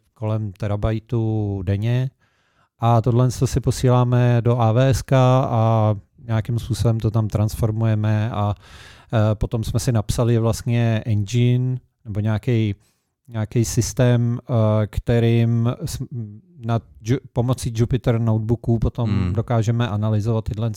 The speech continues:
Speaker 1: ty
Speaker 2: Hmm.
Speaker 1: věci. Ce-, v podstatě ta hlavní služba, kterou tam používáme, je Athena,
Speaker 2: Mhm.
Speaker 1: eh, protože nám dovoluje jakoby tu flexibilitu, ehm, toho,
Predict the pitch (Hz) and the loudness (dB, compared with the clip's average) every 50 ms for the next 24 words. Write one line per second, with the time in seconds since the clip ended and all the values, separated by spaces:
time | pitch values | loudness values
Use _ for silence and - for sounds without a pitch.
0 | - - - 123 123 - - - - - 107 104 95 92 98 101 104 101 - - | -8 -8 -6 -6 -6 -8 -10 -14 -6 -2 0 2 2 2 2 0 0 0 0 2
1 | 131 120 120 117 107 - - 123 117 120 120 120 117 120 - - - - - - | 2 4 4 2 0 0 0 0 0 0 -2 -4 -6 -8 -8 -8 -8 -8 -4 -2
2 | 120 107 - 131 120 117 - 127 117 113 120 107 110 120 117 - - 110 101 110 | -2 0 0 0 0 2 2 0 2 2 2 2 0 -2 -4 -2 -2 -2 0 0
3 | 117 107 - - 117 110 110 110 107 107 110 - - 117 110 113 110 110 107 104 | 0 0 0 -2 0 0 0 0 0 -4 -6 -2 -2 -2 -2 -2 -4 -4 -6 -8
4 | - _ _ - 110 101 98 - 117 113 117 113 120 120 120 120 117 - - 104 | -12 _ _ -4 -4 -2 -2 0 -2 0 0 0 0 0 0 0 -2 -2 -4 -6
5 | - - 113 113 113 123 127 127 139 151 - _ _ _ _ _ _ _ _ _ | -6 -4 -4 -2 0 0 0 0 -2 -4 -8 _ _ _ _ _ _ _ _ _
6 | _ _ _ 107 101 104 - 110 110 110 110 113 110 110 113 113 110 - - _ | _ _ _ -4 -2 0 0 2 2 2 2 2 2 2 0 -2 -4 -6 -12 _
7 | _ _ - 117 - 120 104 127 120 120 120 117 113 107 117 107 113 117 113 117 | _ _ -6 -2 -2 0 2 2 4 4 2 2 2 2 2 2 2 2 4 4
8 | 117 110 113 110 - 120 104 117 107 - 127 117 - - 117 110 - - - - | 2 2 0 -2 -4 -4 -4 -4 -4 -4 -4 -2 -2 -2 -2 -4 -4 -6 -4 -4
9 | 127 107 110 113 107 110 107 - - - 113 113 110 110 107 - _ _ _ _ | -2 -2 0 0 0 0 -2 -2 -2 -2 0 0 0 -2 -4 -8 _ _ _ _
10 | _ _ _ _ _ _ _ 110 104 107 107 107 107 104 104 107 104 107 107 110 | _ _ _ _ _ _ _ -4 -2 -2 0 0 0 -2 -2 -4 -4 -6 -6 -8
11 | 110 107 113 117 - - - 113 101 113 113 110 110 110 104 | -8 -8 -10 -12 -10 -4 -2 0 2 2 2 4 2 2 0